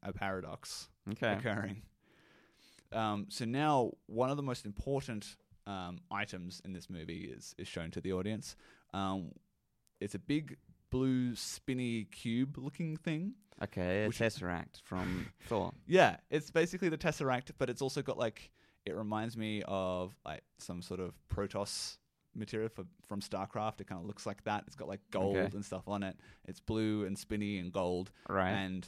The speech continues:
Speaker 1: so the, the Russian guy, the engineer, he loads it into the, into, like, a tray and slides it in and says, like, "The gyroscope has been loaded in."
Speaker 2: Hey.
Speaker 1: <laughs>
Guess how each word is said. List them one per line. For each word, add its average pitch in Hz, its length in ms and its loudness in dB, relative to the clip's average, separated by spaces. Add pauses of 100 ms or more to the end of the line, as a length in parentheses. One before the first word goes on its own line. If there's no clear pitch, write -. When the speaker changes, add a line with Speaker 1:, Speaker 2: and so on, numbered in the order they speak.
Speaker 1:
so 101 160 -4
the, 95 360 2
the 95 100 -4
Russian 104 460 2
guy, 90 260 2
the 90 120 0
engineer, 95 340 0
he 92 140 -4
loads 113 380 4
it - 260 -4 (460)
into 104 360 0
the, 90 560 2
into, 92 320 -2
like, 65 140 -4 (180)
a 82 60 -6
tray 113 520 2
and 95 180 -8
slides 95 320 -2
it 95 100 -4
in 113 260 -2
and 98 160 -4
says, 95 200 -2
like, - 120 -12 (100)
"The 107 120 -4
gyroscope 104 680 4
has 98 140 -4
been 95 360 -4 (460)
loaded 98 340 -2
in." 90 280 -6 (460)
Speaker 2:
Hey. 254 360 -12 (140)
Speaker 1:
<laughs> - 60 -6